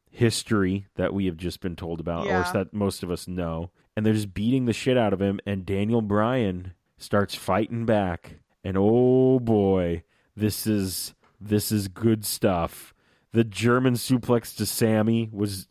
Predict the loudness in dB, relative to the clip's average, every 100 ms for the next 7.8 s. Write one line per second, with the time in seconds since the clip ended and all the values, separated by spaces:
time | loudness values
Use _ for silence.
0 | -14 -12 -2 2 2 2 0 -4 -6 -4
1 | -4 -4 0 2 4 0 -4 -10 -8 -4
2 | -2 -2 -4 -2 0 0 0 -4 -8 _
3 | -6 -2 -2 -2 -6 -6 -2 0 2 2
4 | 0 -6 _ _ -10 0 4 6 6 4
5 | 0 -16 -20 -18 -6 -6 -2 -6 -6 -2
6 | 0 2 0 -6 _ 0 4 6 4 2
7 | 2 4 6 4 4 2 -2